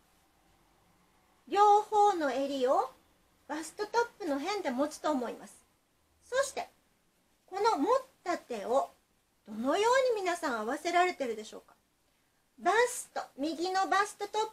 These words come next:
プに持ったんだから、はい、胸を包み込むように、はい、真横にスーって合わせます。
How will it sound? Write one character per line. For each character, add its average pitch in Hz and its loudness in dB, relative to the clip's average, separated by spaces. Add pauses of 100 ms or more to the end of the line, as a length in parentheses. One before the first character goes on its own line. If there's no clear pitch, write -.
プ 359 -6
に 285 0
持 269 -2
っ 277 -14 (120)
た 277 -4
ん 247 -4
だ 226 -4
か 214 -20
ら、 277 2 (220)
は 381 -6
い、 403 -6 (640)
胸 349 0
を 466 2
包 - -14
み 277 -10
込 453 0
む 359 -2
よ 262 0
う - -4
に、 190 -10
は 359 -2
い、 359 -4
真 302 2
横 523 2 (100)
に 392 -6
ス - -14
ー 403 -2
っ - -18 (140)
て 262 -8 (200)
合 247 0
わ 349 8
せ 349 0
ま 320 0
す。 311 -14